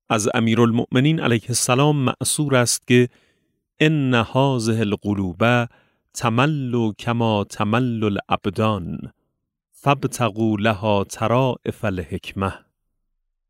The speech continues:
دلهای آدمیان را گاهی ملالت و خستگی فرا می‌گیرد. از کثرت ارتباطات با افراد عوام و اشتغال به امور دنیا و حوادث روزمره و تکراری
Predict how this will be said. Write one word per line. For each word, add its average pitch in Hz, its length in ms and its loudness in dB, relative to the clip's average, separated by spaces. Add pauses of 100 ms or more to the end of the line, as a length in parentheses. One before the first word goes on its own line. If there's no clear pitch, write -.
(320)
دلهای 127 500 2
آدمیان 113 720 2
را 120 160 4
گاهی 117 480 0
ملالت 101 800 0
و 117 100 -4
خستگی 101 760 -6
فرا 113 420 -2
می‌گیرد. 90 560 -8 (880)
از 90 260 -2
کثرت 123 460 0
ارتباطات 117 960 0
با 117 180 2
افراد 131 520 -2
عوام 123 640 0 (400)
و - 80 -2
اشتغال 110 720 0
به 104 220 -2
امور 113 360 -2
دنیا 104 580 0 (380)
و 104 120 0
حوادث 104 520 0
روزمره 98 960 -2
و 107 120 -2
تکراری 104 760 -4